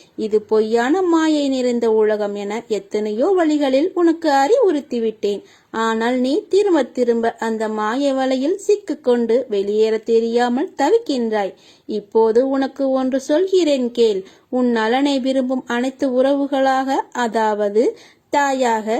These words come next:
தந்தையாக, சகோதரனாக, குருவாக, உற்ற தோழனாக நான் இருக்கையில் நீ ஏன் இன்னொருவரின் பாசத்திற்காக ஏங்க வேண்டும்? உனக்குள் இருக்கும் எனக்காக ஏங்கு. நீ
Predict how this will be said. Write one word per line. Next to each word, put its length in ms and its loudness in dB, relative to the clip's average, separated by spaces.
தந்தையாக, 680 2
சகோதரனாக, 1080 -2
குருவாக, 600 2
உற்ற 360 -2
தோழனாக 760 -2
நான் 320 0
இருக்கையில் 640 2
நீ 160 0
ஏன் 260 0
இன்னொருவரின் 800 2
பாசத்திற்காக 960 -2
ஏங்க 340 2
வேண்டும்? 460 2
உனக்குள் 500 0
இருக்கும் 500 0
எனக்காக 540 -2
ஏங்கு. 340 0
நீ 140 4